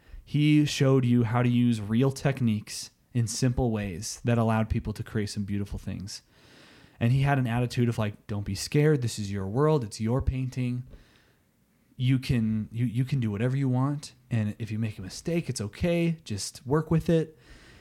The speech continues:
And to pair that mindset with his persona and his super soothing voice and the way his paintings turned out as these chill landscapes, I mean,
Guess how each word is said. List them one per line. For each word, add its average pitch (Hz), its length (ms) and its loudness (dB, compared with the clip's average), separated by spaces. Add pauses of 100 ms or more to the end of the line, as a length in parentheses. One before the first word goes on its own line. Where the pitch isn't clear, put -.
(260)
And 123 320 4
to 135 140 -2
pair 135 320 2
that 123 240 2
mindset 120 580 2 (640)
with 117 440 0 (440)
his 123 240 0
persona 131 680 0
and 117 120 2
his 117 160 2
super 120 400 2
soothing 113 360 2
voice 110 540 -2
and 120 140 2
the 110 40 4
way 113 120 4
his 110 120 2
paintings 104 400 -2
turned 123 240 0
out 123 220 0
as 110 120 -2
these 104 180 -4
chill 113 260 0
landscapes, 113 540 0 (440)
I 131 80 2
mean, 120 380 4